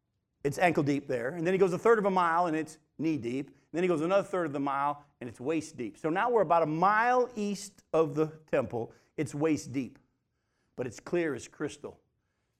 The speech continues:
And then another third mile later, it's so deep, you can't cross it. Well, you can swim across if you want, but it's over your head. I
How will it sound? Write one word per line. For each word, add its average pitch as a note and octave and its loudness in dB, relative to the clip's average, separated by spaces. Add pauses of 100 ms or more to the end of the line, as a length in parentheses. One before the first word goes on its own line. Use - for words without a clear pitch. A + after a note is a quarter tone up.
And A2+ -12
then C3+ -6
another D3+ -2
third D3 -2
mile C#3+ 0
later, D3 -4 (360)
it's - -8
so D#3+ -2
deep, D3 -2 (360)
you A#2+ -12
can't - -14
cross - -8
it. - -20 (520)
Well, D3 0
you C3+ -2
can B2 -8
swim F3+ 0
across G#2 -6
if - -16
you A#2 -8
want, G#2+ -12 (300)
but C3+ -4
it's C3 -8
over B2 -2
your G#2+ -8
head. G2 -12 (920)
I F3+ 4